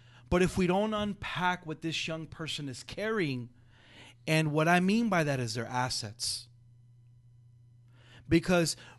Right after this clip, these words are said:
most people that do this work, they think that they're revolutionary because they're trauma informed.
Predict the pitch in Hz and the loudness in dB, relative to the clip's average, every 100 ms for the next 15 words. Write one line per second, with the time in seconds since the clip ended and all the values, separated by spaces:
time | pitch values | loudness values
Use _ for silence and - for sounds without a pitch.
0 | - 160 170 196 233 208 - 214 185 190 | -4 4 8 12 10 8 2 2 2 0
1 | 156 135 160 170 - 131 147 214 - - | 0 0 2 2 0 0 0 -2 -8 -20
2 | - - - 147 156 196 196 - 196 180 | -20 -20 -8 0 4 6 4 2 0 0
3 | 165 156 147 151 147 156 156 - 151 143 | -4 -2 0 -2 0 0 4 4 4 0
4 | 131 - 139 127 120 - 151 147 143 123 | -2 -4 -6 -6 -8 -4 -2 -2 -4 -6
5 | 120 - 185 196 135 113 | -8 -6 0 2 2 -2